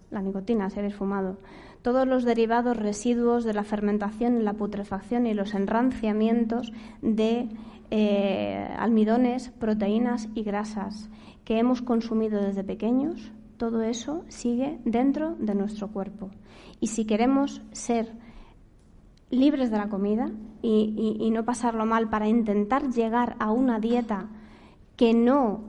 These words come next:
necesite de almidones, proteínas y grasas porque no se asimilan y nos hacen daño, primero tenemos que sacar del cuerpo todo lo que esa dieta ha producido.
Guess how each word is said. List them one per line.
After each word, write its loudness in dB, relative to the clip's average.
necesite 2
de 2
almidones, 2
proteínas 0
y 0
grasas 0
porque -4
no 2
se -2
asimilan 0
y 0
nos -2
hacen -2
daño, -2
primero 2
tenemos 2
que 2
sacar 0
del 0
cuerpo -4
todo 6
lo 4
que 2
esa 0
dieta 2
ha 2
producido. -4